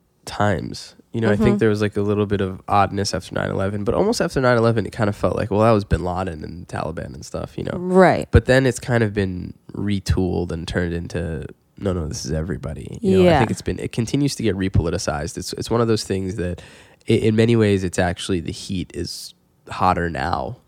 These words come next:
Speaker 2: Mm.
Speaker 1: than, than it was,
Speaker 2: Mm-hmm.
Speaker 1: you know, almost twenty years ago now, seventeen, you know, whatever. Um, so it, it, it continues to get,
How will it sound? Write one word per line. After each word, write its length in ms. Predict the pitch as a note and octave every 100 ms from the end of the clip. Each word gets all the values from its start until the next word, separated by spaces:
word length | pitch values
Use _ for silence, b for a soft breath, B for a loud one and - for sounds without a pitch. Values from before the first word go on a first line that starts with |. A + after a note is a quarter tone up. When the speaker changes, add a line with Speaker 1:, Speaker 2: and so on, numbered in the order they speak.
| _
Speaker 2:
Mm. 160 | F#3 F3
Speaker 1:
than, 400 | F#2+ F2 D#2 C2+
than 160 | F2+ F2+
it 100 | E2
was, 460 | E2 C#2+ D2 F#3 F#3
Speaker 2:
Mm-hmm. 200 | D#3 C3 B B B
Speaker 1:
you 100 | - F2
know, 320 | D#2+ - - _ _ _ - _ -
almost 360 | F#2+ C#2+ - - _
twenty 260 | - D#2 D2
years 220 | C2 -
ago 180 | - A1
now, 300 | - - - - -
seventeen, 580 | - - D2 D2+ D2+ - -
you 60 | -
know, 60 | -
whatever. 360 | - - - B B B B B B
Um, 460 | G2+ F#2+ D#2 A#1 B1 b b b b b
so 260 | - - A#2+
it, 200 | A2+ -
it, 280 | A#2 A2+ -
it 140 | A2 -
continues 600 | A2+ - A#2+ A2+ G#2+ -
to 100 | F2+
get, 280 | - C#2+